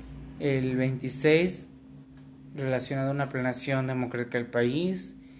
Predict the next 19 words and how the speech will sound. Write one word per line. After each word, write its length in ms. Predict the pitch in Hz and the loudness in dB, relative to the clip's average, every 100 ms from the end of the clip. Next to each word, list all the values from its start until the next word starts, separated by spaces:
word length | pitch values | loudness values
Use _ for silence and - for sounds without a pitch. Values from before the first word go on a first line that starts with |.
| - - - - | -20 -20 -20 -16
y 200 | - 151 | -2 2
elaborar 440 | 143 135 123 131 131 | 4 4 4 4 4
un 100 | 131 | 2
plan 200 | 135 131 | -2 -2
nacional 400 | 127 135 127 123 | -2 -2 0 0
de 60 | |
desarrollo 440 | 127 127 120 120 127 | 0 0 2 2 0
de 80 | 123 | 0
manera 380 | 120 120 120 | 2 2 0
sexenal, 920 | 120 - 123 - 120 113 117 131 190 208 - - - - - - - - | -2 -6 -6 -4 -2 -2 0 0 -2 -8 -16 -20 -20 -20 -20 -20 -18 -2
así 300 | 135 131 135 | -2 0 -4
como 720 | - 139 143 139 131 123 123 | 0 0 2 2 2 2 2
la 100 | 123 | 2
obligación 520 | 123 123 123 123 135 139 | 2 0 -2 -2 0 0
de 80 | |
los 100 | 131 | 0
estados 1000 | 131 117 - 139 160 165 147 147 147 - - - - - - - - - | -2 -4 2 8 10 10 6 2 -2 -8 -16 -20 -20 -20 -20 -20 -20 -6
y 100 | 135 | -2
municipios 1040 | 131 127 123 - 175 175 135 131 135 - | 2 2 2 4 4 2 0 0 -2 -8